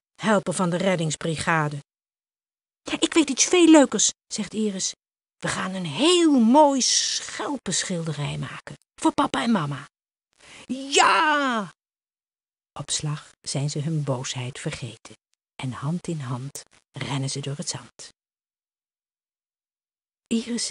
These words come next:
en Michiel zijn hard aan het werk. Ze hebben al een heel stuk van hun schilderij af. Met hun neus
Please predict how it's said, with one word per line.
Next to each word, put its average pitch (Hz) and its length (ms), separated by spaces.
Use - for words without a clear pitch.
en 175 140
Michiel 143 380
zijn 127 240
hard - 360
aan 143 100
het 147 120
werk. - 380
Ze - 160
hebben 190 240
al 214 200
een 180 100
heel 240 340
stuk - 380
van 180 160
hun 156 160
schilderij 135 580
af. - 440
Met 220 180
hun 175 260
neus 233 460